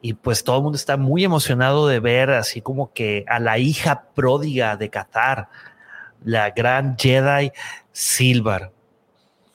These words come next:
Y pues bueno, le hacen una fiesta de bienvenida que ella no se lo espera. Es más, se tiene que subir a la,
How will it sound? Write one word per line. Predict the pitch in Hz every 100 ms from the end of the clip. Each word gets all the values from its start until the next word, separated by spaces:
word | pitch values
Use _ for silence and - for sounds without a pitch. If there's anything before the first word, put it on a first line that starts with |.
| - _ _
Y | 110 107
pues | 110 101
bueno, | 104 117 143 139 117 127
le | 120
hacen | 113 - 131
una | 135 135
fiesta | 127 135 131 - 139
de | 135
bienvenida | 127 120 117 107 120 123
que | -
ella | 127 123
no |
se | 123 117
lo |
espera. | 101 - 143 147 143
Es | 131
más, | 127 131
se | -
tiene | - 139 147
que | 147 143
subir | - 147 139 147
a | 147
la, | 131 113